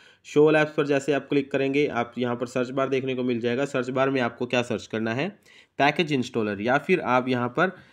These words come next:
अ, मैनुअली तरीके से सर्च कर सकते हैं,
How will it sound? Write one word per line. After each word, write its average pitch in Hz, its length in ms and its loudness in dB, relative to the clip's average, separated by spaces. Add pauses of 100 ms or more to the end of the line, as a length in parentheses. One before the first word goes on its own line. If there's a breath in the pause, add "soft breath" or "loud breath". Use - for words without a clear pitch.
(220 loud breath)
अ, 117 220 2
मैनुअली 156 380 2
तरीके 139 340 -2
से 147 300 -4
सर्च 139 320 -2
कर 131 100 0
सकते 123 280 -8
हैं, 170 160 -2